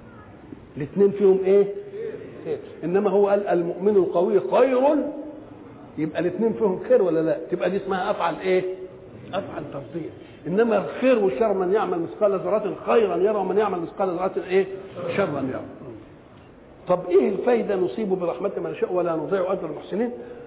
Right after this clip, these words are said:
أم قال لك: الحق سبحانه وتعالى يريد أن يعدل ميزان حركة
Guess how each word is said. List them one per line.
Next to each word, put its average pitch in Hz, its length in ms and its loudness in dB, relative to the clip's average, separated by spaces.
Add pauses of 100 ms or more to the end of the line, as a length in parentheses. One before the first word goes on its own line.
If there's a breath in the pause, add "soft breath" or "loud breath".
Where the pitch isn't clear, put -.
(160 loud breath)
أم 165 60 -6
قال 233 180 -8
لك: 220 180 -4
الحق - 340 -10 (140)
سبحانه 185 460 -8
وتعالى 196 420 -8 (1900)
يريد 196 380 2
أن 185 320 2
يعدل 180 480 2
ميزان 185 720 2
حركة 208 440 -2